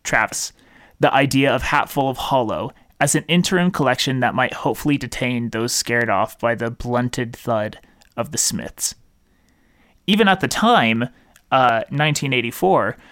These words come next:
Morrissey was talking about this idea pretty openly. Not so much that he was disappointed with, uh, with the debut, although he did mention that, but the sort of reason for Hatful of Hollow being so necessary.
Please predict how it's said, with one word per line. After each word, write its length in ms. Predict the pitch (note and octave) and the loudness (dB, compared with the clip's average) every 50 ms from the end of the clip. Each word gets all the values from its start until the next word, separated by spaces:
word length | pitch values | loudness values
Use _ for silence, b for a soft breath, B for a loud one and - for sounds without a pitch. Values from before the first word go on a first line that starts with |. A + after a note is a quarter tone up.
| B B B | B B B
Morrissey 360 | C3+ C#3 C#3+ D3 C#3+ - C3+ | 0 2 2 2 2 0 -2
was 140 | B2+ B2 - | -2 -2 -2
talking 380 | - C3+ B2+ - - C3 A#2+ A#2 | 0 2 2 2 0 -2 -2 -2
about 300 | G#2+ G#2+ G2 G2+ - - | 0 0 0 0 -2 -4
this 180 | - - - | -8 -6 -4
idea 560 | - G#2+ B2+ - D#3+ E3 C#3+ F2 D2 G#2 C3 b b b b b b b _ | -2 -4 -4 -2 -2 0 0 0 0 -2 -4 b b b b b b b _
pretty 400 | - - - B3+ C4 B3+ G#3 C#3 | -16 -10 -4 -2 0 2 2 2
openly. 640 | A#2+ A2+ A#2 - G#2+ F#2+ F2 - - - - - _ - | 2 2 0 -2 -4 -8 -8 -8 -10 -10 -12 -12 _ 0
Not 180 | - G3 G#3 G3 | 2 4 4 4
so 120 | - G#3 | 4 4
much 240 | F#3+ E3+ D#3 - - | 4 4 4 2 0
that 100 | - A#2+ | -2 0
he 120 | D3 D3 C3 | 2 2 2
was 160 | A2+ A#2 - | 0 0 0
disappointed 840 | - D3 - D#3+ C3 - - C3+ C#3 C#3+ - D#3+ E3 E3+ F3 E3+ - _ - | 0 0 0 0 -2 -2 -2 -2 -2 0 0 2 2 2 0 -2 -6 _ 0
with, 320 | D3 D#3 D#3 D3+ - - | 2 2 2 2 2 2
uh, 320 | D3+ D3 D3 D3+ D3+ D#3 - b b b b b b b b b b | 2 4 4 4 2 0 -2 b b b b b b b b b b
with 160 | - D3+ D3+ | -4 -2 0
the 80 | - D#3 | 2 2
debut, 420 | D3 D#3 D#3 D3+ D#3+ E3 E3+ E3+ | 4 4 2 2 2 2 2 4
although 260 | C#3 B2 B2 B2 A#2 A#2 | 4 4 4 4 2 2
he 120 | B2 B2 | 2 0
did 200 | A#2+ C#3 C3 B2 | 0 0 0 0
mention 380 | A#2 A#2+ A#2+ A#2 - A2 G2+ G#2 | 2 0 0 0 -2 -4 -4 -4
that, 340 | G2+ G2+ F#2+ - - - - b b b b b b b | -4 -4 -6 -8 -10 -16 -20 b b b b b b b
but 440 | C3 B2 C3 B2+ A#2+ - - - - | 0 2 2 2 2 0 -4 -8 -4
the 80 | C#3 C3+ | -2 -2
sort 240 | - - D3 C#3+ C#3+ | 2 2 2 2 2
of 280 | C3 B2 - - - - b b b b b b b b b b b b b b b b b - | 0 0 -2 -6 -8 -8 b b b b b b b b b b b b b b b b b -8
reason 680 | - C3+ B2 A#2+ C#3+ D#3 E3 D#3 C3+ C3+ A#2 A#2 A#2 A2+ | -6 -4 -2 0 2 2 4 4 4 4 2 2 2 0
for 540 | - - - C#3+ C3+ C3 B2 A#2 A2+ A2 A2 | -2 -2 -2 0 2 4 4 4 4 4 4
Hatful 400 | - B2 G#2+ - - C3+ B2 A#2+ | 2 2 0 0 0 -2 0 0
of 80 | A#2 | 0
Hollow 360 | - - A#2 A2+ A2 G#2+ G#2+ A#2 | 0 0 0 2 0 0 -2 -4
being 400 | - - A#2+ A2 A2 G#2+ A2+ A2+ | -4 -4 -4 -2 -2 -2 -2 -4
so 180 | - - G#2 | -4 -6 -4
necessary. 840 | G2+ G2 A2+ - - E2+ E2 - D#2 B1+ C2 C#2 C#2+ D2 - - | -2 -2 -2 -2 -4 -6 -6 -6 -6 -6 -6 -6 -8 -10 -10 -14